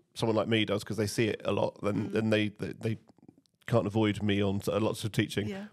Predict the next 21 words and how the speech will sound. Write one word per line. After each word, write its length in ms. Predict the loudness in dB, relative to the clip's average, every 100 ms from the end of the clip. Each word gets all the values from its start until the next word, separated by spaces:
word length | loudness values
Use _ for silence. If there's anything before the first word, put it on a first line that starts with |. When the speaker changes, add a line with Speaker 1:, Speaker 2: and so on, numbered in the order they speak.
| -2
Speaker 1:
but 100 | 2
they 60 |
might 160 | 4 2
not 100 | 2
know 140 | 2
what 180 | 0 -2
your, 280 | 0 0 -2 -6 -4
your 120 | -2
job 260 | 2 0
actually 280 | 0 -8 -6
involves 300 | -2 -2 -2
and 80 | -4
what 80 | -2
you 100 | 0
do. 260 | 0 0 -4 _ _ -14
Speaker 2:
So 240 | -8 -6
as 140 | -8 -8
head 220 | -8 -10
of 80 | -10
department, 1080 | -12 -10 -8 -8 -10 -14 -14 -16 -14 -16 -16 _ -12
um, 500 | -10 -8 -10 -10